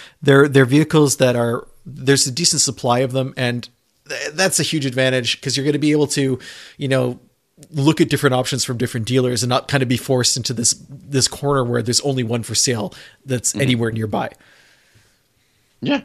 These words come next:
Speaker 2: absolutely. Uh, Jason, thank you so much for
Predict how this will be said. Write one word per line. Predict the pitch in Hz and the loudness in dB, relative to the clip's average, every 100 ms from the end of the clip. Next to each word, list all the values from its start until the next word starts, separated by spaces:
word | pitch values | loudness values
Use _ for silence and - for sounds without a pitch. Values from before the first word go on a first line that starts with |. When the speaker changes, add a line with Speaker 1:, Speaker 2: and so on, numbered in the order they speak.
| - | -4
Speaker 2:
absolutely. | 151 156 208 107 - _ - _ _ | -6 -2 -2 -2 -6 _ -20 _ _
Uh, | 131 160 156 | 2 4 4
Jason, | 123 214 - 180 190 _ _ _ | 4 0 0 -6 -8 _ _ _
thank | 156 175 | -2 -2
you | 202 | -2
so | 208 | -2
much | 175 - | -2 0
for | 139 131 123 120 113 107 | 2 4 6 6 6 4